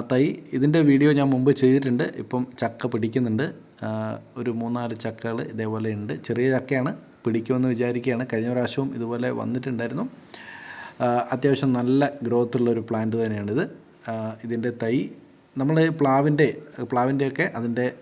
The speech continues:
ആ, മെയിൻ, ആ, സ്റ്റെമ്മിൽ നല്ല വെയിൽ തട്ടിക്കഴിഞ്ഞാൽ നല്ല രീതിയിൽ കായ്ഫലം ഉണ്ടാകുമെന്നാണ് പറയുന്നത്. അടുത്ത കുറച്ച് ബുഷ് പെപ്പറാണ്. ഇപ്പോൾ ഇതിൻ്റെ വീഡിയോ already, ആ, കഴിഞ്ഞ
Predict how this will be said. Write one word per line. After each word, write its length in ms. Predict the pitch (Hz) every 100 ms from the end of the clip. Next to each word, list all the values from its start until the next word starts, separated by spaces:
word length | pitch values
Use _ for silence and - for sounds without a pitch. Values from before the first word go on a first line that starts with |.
| - 117
ആ, 40 |
മെയിൻ, 400 | 117 131 156 160 - - -
ആ, 100 | 117
സ്റ്റെമ്മിൽ 600 | - 127 120 135 139 180 - 120
നല്ല 220 | 117 127
വെയിൽ 320 | 127 117 127 127
തട്ടിക്കഴിഞ്ഞാൽ 560 | 117 120 117 107 107 135 131
നല്ല 220 | 107 117
രീതിയിൽ 320 | 113 107 107 147 185 -
കായ്ഫലം 360 | 107 107 113
ഉണ്ടാകുമെന്നാണ് 520 | 110 101 101 101 101 - -
പറയുന്നത്. 380 | 90 85 82 - - _ _ _ _ _ _ _ -
അടുത്ത 200 | 147 156
കുറച്ച് 280 | 160 156 156
ബുഷ് 320 | 135 127 - 175
പെപ്പറാണ്. 460 | 165 139 117 143 - -
ഇപ്പോൾ 160 | - 127
ഇതിൻ്റെ 300 | 127 139 156 135
വീഡിയോ 300 | 135 147 135
already, 260 | 131 135 143 - - 120
ആ, 20 | 117 117
കഴിഞ്ഞ 160 | 117